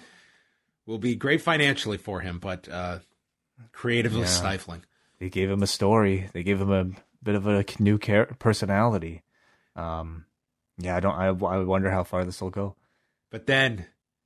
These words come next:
Speaker 1: Sheamus gets on the microphone, and in maybe the best line of this man's career, "You're not dancing now, are you, Rick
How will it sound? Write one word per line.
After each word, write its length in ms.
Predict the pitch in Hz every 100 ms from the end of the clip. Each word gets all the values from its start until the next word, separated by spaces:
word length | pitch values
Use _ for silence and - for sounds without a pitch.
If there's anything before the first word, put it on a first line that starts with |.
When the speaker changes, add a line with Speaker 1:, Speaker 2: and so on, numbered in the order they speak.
| _ _ _ _ -
Speaker 1:
Sheamus 460 | - 123 127 127
gets 220 | - 123
on 120 | 131 123
the 80 |
microphone, 600 | 120 117 117 - 113 110 - - - _ _ _ _ _ _ _ _ 113
and 160 | 107
in 140 | 110 117
maybe 220 | 127 123
the 100 | 110
best 320 | 90 120 -
line 200 | 113 113
of 60 | 101
this 160 | -
man's 240 | 101 104 101
career, 420 | - 98 92 87 _ _ _ _ _ _ _ _ _ _ _ _ -
"You're 80 | 147
not 240 | 190 185
dancing 440 | 202 196 190 196 160
now, 260 | 190 180
are 180 | 185 202
you, 340 | 190 160 135 - - - - _ -
Rick 480 | 135 175 170 -